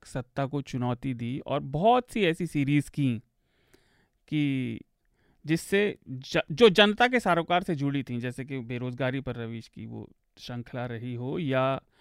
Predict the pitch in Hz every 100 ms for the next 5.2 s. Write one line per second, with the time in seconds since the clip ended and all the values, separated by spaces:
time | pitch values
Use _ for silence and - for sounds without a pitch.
0 | _ _ _ _ _ _ - 80 62 -
1 | - - _ _ _ _ - 151 147 160
2 | 143 143 156 147 147 139 139 143 139 147
3 | 147 131 131 131 131 - 127 127 127 127
4 | 120 117 123 120 113 110 - - _ _
5 | -